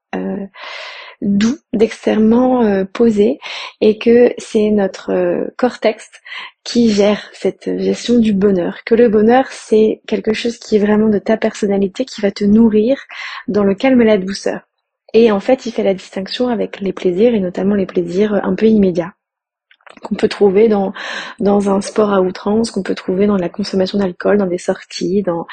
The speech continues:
des choses qu'on va avoir tendance à pousser à l'extrême. Et en fait, il développe toute une,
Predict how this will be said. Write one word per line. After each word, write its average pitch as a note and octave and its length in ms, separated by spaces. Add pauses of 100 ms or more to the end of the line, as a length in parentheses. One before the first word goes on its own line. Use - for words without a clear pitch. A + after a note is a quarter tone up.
(340)
des G3+ 100
choses C4 220
qu'on A3 140
va F#3+ 120
avoir G3 220
tendance G#3+ 300
à F#3+ 60
pousser - 260
à G#3 40
l'extrême. G3 420 (840)
Et G#3 140
en G3 80
fait, C#4+ 340
il G3+ 180
développe G3+ 460
toute - 280
une, G3 840